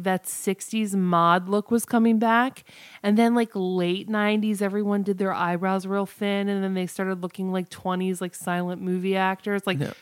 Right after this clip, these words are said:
Speaker 1: Drew
Speaker 2: Jenny.
Speaker 1: Barrymore really had a moment like that.
Speaker 2: No, I don't remember
Speaker 1: No,
Speaker 2: that
Speaker 1: well,
Speaker 2: at all.
Speaker 1: okay, I do. And I feel like this is what they're trying to achieve here. She looks like, she, like, she seriously looks like she's in the original Bonnie and Clyde.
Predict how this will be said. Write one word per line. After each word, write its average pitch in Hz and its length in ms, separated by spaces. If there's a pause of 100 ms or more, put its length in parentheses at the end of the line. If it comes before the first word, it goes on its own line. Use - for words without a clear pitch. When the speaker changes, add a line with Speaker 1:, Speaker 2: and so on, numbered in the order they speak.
Speaker 1:
Drew 220 160
Speaker 2:
Jenny. 180 140
Speaker 1:
Barrymore 208 380
really 226 220
had 220 220
a 220 40
moment 226 360
like 247 220
that. 262 300
Speaker 2:
No, 175 160
I 143 60
don't 170 220
remember 151 360
Speaker 1:
No, 131 120
Speaker 2:
that 101 200
Speaker 1:
well, 285 280
Speaker 2:
at 247 40
all. 240 100
Speaker 1:
okay, 196 280
I 208 200
do. 175 260
And 202 180
I 208 140
feel 247 240
like 254 180
this 208 380
is 214 160
what 214 180
they're 208 140
trying 202 300
to 202 100
achieve 190 400
here. 165 340 (680)
She 370 280
looks 392 360
like, 554 300 (220)
she, 339 340
like, 262 320
she 311 240
seriously 311 600
looks 262 280
like 269 120
she's 254 280
in 254 140
the 247 160
original 208 500
Bonnie 185 360
and 175 100
Clyde. - 400